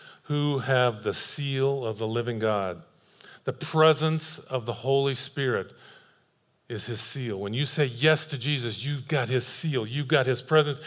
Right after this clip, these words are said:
you've got his Spirit in you. So I will repeat, friends,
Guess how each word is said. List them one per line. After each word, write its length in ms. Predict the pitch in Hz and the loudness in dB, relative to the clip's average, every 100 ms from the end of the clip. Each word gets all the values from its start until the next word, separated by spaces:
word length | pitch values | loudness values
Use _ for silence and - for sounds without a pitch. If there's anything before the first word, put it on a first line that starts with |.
| - | -8
you've 120 | 156 | -4
got 180 | 147 123 | 2 2
his 360 | - - 185 165 | 0 2 2 2
Spirit 600 | - - 175 139 98 - - _ _ _ _ _ _ _ _ _ _ _ _ _ - | -4 -4 0 0 -2 -8 -20 _ _ _ _ _ _ _ _ _ _ _ _ _ -12
in 180 | 123 | -10
you. 240 | 107 87 80 _ _ _ _ _ _ _ _ _ _ _ _ _ _ _ _ _ _ _ _ _ _ _ | -8 -10 -16 _ _ _ _ _ _ _ _ _ _ _ _ _ _ _ _ _ _ _ _ _ _ _
So 140 | - | 0
I 80 | 143 | 2
will 260 | 139 147 143 | 4 4 2
repeat, 380 | 110 - 95 - - _ _ _ | 0 -6 -10 -10 -20 _ _ _
friends, 640 | - 143 135 104 90 - | -4 0 2 0 -6 -10